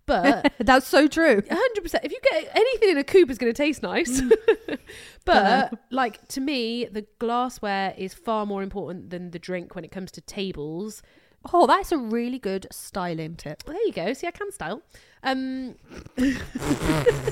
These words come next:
Speaker 2: All right, me.
Speaker 1: But because it is such a, like, I don't know if you've ever looked at a venue and before they put the glassware down, even when you've styled everything, before the glassware goes down, it looks so different, and then the glassware just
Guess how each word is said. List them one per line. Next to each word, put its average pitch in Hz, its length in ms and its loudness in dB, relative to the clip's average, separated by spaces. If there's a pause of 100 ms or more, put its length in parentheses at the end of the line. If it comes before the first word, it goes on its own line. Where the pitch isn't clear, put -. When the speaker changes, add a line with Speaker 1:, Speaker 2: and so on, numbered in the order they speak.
(880)
Speaker 2:
All 175 160 -8
right, 208 180 -10
me. 233 180 -12 (160)
Speaker 1:
But 220 460 0
because 269 260 -6
it 262 100 -4
is 247 160 -6
such - 280 -8
a, 220 60 -12 (140)
like, 208 240 -10
I 220 60 -8
don't 233 140 -6
know 233 40 -8
if 233 100 -10
you've 233 100 -8
ever 214 160 -6
looked 214 280 -6
at 175 60 -10
a 196 60 -8
venue 170 300 -10
and 170 80 -14
before 202 260 -12
they 185 80 -6
put 196 100 -10
the 185 80 -10
glassware 185 320 -10
down, 160 300 -14
even 269 240 -4
when 277 100 -4
you've 262 160 -8
styled 240 280 -4
everything, 151 420 -12
before 226 220 -8
the 214 60 -4
glassware 208 320 -6
goes 160 180 -10
down, 160 220 -10
it 170 140 -12
looks 160 180 -12
so 180 140 -8
different, 165 420 -12
and 180 100 -12
then 165 80 -10
the 170 60 -10
glassware 156 360 -10
just - 320 -16